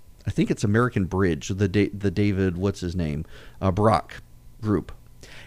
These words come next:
And they are compiling opposition research on cabinet officials and, and other Trump appointees.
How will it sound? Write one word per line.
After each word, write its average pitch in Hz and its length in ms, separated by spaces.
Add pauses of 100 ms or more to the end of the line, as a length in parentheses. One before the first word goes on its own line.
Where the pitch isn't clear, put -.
(100)
And 131 160
they 135 160
are 139 120
compiling 185 880
opposition 170 760
research 127 800 (440)
on 117 320
cabinet 175 520
officials 165 680
and, 120 200
and 117 160
other 135 220
Trump 143 260
appointees. 131 840